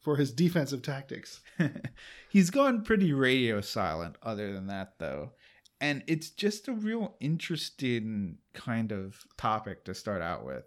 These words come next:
Speaker 1: Mm-hmm.
Speaker 2: because he failed miserably at whatever he was trying to do.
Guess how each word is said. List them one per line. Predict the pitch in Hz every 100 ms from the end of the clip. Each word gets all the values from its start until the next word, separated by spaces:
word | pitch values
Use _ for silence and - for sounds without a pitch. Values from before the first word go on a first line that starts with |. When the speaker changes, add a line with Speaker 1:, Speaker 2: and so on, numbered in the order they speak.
| -
Speaker 1:
Mm-hmm. | 113
Speaker 2:
because | 123 151 202 196 - - _ _ _
he | 208 - 208 - 170 202 220 214 196 175 156 147 139 - _ _ _ -
failed | - - - 135 131 127 120 104 98
miserably | 107 107 113 113 110 110 98 85 - 52 50 85 - - _ -
at | 127
whatever | 107 123 117 117
he | 117
was | 104 98
trying | - 98 82 73
to | 76
do. | - 50 50